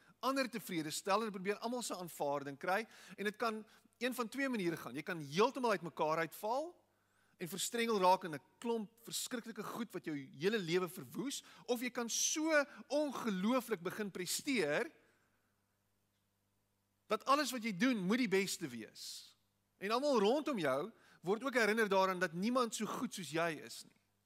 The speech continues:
En is heeltemal uit balans uit. Maar wanneer God na ons kyk, dan sê hy,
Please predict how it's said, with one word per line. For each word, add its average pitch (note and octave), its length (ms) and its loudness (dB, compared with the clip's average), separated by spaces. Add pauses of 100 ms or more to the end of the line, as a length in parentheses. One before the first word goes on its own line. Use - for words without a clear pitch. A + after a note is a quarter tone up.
(3000)
En F#3+ 80 -6
is F3 140 -6
heeltemal A3+ 440 -2
uit G3 120 -4
balans A3 500 -2
uit. - 220 -20 (1600)
Maar G#3+ 80 -8
wanneer A#3 200 -4
God A3 240 -8
na D4 120 -10
ons G#3+ 160 -8
kyk, D#3+ 180 -6
dan E3+ 140 -10
sê G#3+ 160 -6
hy, G#3+ 140 -10